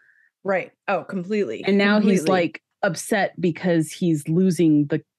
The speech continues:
Speaker 2: control he thought he had over women that he mistreated. And I just don't understand. Like, Mary, she, I don't, I think she's just like, "I don't fucking care."
Speaker 1: Mm-hmm.
Speaker 2: She's like, "I don't fucking care." She's like, "I'm, you know, making sure that I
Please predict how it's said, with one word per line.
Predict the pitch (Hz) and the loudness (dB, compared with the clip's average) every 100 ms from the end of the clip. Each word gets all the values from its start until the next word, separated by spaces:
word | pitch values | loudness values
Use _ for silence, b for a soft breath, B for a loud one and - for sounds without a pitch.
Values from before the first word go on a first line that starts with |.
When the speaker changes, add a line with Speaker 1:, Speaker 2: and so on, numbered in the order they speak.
| _ - | _ -2
Speaker 2:
control | 170 156 202 175 156 | -2 0 0 0 0
he | 139 | -2
thought | 160 175 160 | -4 -2 0
he | 151 | 0
had | 156 139 | 0 -2
over | 139 139 147 | -2 -2 0
women | 160 160 135 | 2 2 0
that | 143 | 0
he | 156 | 0
mistreated. | 147 147 - 180 - | 0 -2 -6 -6 -4
And | - | -2
I | 160 | 0
just | 180 190 | 0 0
don't | 226 202 | 0 2
understand. | 185 165 - 175 156 123 | 2 -2 -2 0 0 -2
Like, | 127 - - | -6 -6 -2
Mary, | 208 233 269 277 - - | 0 2 2 0 -2 -4
she, | 202 - - 220 - _ | -4 -6 -8 -14 -16 _
I | - | -2
don't, | 269 311 | -2 0
I | 269 302 | -2 0
think | 349 339 | 0 0
she's | - 294 | 2 0
just | - 226 - | 0 -4 -2
like, | 196 - | -4 0
"I | |
don't | 285 247 | 0 0
fucking | 190 143 | 0 -2
care." | - 135 - - _ _ _ - | -2 -8 -8 -12 _ _ _ -6
Speaker 1:
Mm-hmm. | 202 202 147 143 214 | -4 -2 -4 -8 -2
Speaker 2:
She's | 220 | 0
like, | 240 - | 0 0
"I | |
don't | 233 220 | 0 2
fucking | 202 180 | 2 0
care." | 165 - 175 | 0 -4 -4
She's | - 180 | -4 -2
like, | 175 165 151 | 0 0 0
"I'm, | 180 175 165 - - | 0 2 0 -2 0
you | 185 | 0
know, | 147 139 151 - | 2 0 -4 -4
making | - 175 175 175 | -2 0 2 0
sure | - 175 | 0 0
that | 165 156 | 0 0
I | 151 147 | 0 -2